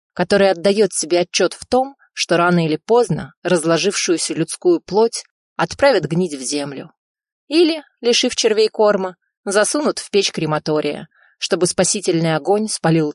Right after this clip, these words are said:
то, что ранее называлось личностью, имевшей имя и фамилию. Нет, я не мизантроп, если вы так подумали. И не бесчувственная скотина из тех, кого в последние годы развелось слишком много.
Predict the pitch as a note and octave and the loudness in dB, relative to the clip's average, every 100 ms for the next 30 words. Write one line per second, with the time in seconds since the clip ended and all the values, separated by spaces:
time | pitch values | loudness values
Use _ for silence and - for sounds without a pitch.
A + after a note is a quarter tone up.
0 | - G3+ G3+ _ - - F#3 A3+ A#3 D3+ | -2 -2 -4 _ -12 0 2 2 0 -2
1 | D3+ D3+ F3 F3+ E3 F#3+ A#3 - E3 - | -4 -2 2 2 0 -4 -4 -4 -6 -8
2 | - C#3+ B2+ _ _ - F3 F3 - E3 | -10 -10 -14 _ _ 0 2 4 2 -2
3 | D3 - A3 F#3 C#3 _ - G3+ E3+ D3+ | -4 0 0 0 -6 _ -10 -2 -2 -2
4 | D3+ C#3 B2+ - _ _ _ _ _ A3+ | -6 -8 -12 -14 _ _ _ _ _ 2
5 | C4 G3 - A3 B3+ B3+ B3 B3 C4+ B3+ | 4 2 0 0 2 2 2 2 2 2
6 | G#3 - - E3 - D#3+ D#3 - E3+ E3+ | 2 -2 -6 -4 -2 -2 -4 -2 -2 0
7 | D#3+ C3 - _ _ _ _ - E4+ D#4 | -2 -6 -12 _ _ _ _ -2 0 2
8 | B3+ - B3 - G#3+ G3 F#3 - F#3+ G3+ | 0 -2 -4 0 0 2 0 0 -2 -2
9 | F3+ F3 - - G#3+ G#3 - F3 E3 E3 | 0 0 -2 0 0 0 -2 0 0 0
10 | E3+ - F3 E3 E3+ D3 F3+ F3 E3+ D3 | -4 0 0 0 -2 2 2 4 0 0
11 | D#3+ D#3+ - - F3+ - F3 E3+ E3 E3 | 0 0 -2 -4 -4 -2 0 0 0 0
12 | C#3+ C#3+ | -2 -6